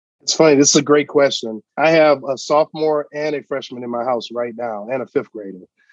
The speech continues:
So my daughter is a sophomore, and I've always told her, "Find something that excites you when you think about doing it every day for the rest of your life." And of course, you know,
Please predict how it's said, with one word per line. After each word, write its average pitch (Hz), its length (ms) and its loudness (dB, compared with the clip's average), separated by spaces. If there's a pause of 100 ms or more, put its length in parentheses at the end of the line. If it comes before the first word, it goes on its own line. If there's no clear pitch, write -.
(220)
So 160 580 4
my 143 120 -4
daughter 156 360 2
is 131 140 -8
a 117 40 -18
sophomore, 117 640 -12 (340)
and 160 120 -2
I've 151 120 2
always 165 300 2
told 147 300 0
her, 127 340 -8 (420)
"Find 208 340 0
something 180 360 -2
that 135 160 -2
excites 123 500 -6
you 107 260 -12 (360)
when 139 180 0
you 135 80 -8
think 135 220 -2
about 123 240 0
doing 127 240 -2
it 110 100 -6
every 117 240 -4
day 113 200 -2
for 113 140 -10
the 110 60 -4
rest 110 260 -4
of 110 40 -6
your 101 80 -2
life." 90 260 -6 (460)
And 170 160 6
of 156 140 0
course, 170 460 2
you 143 180 -4
know, 110 200 -8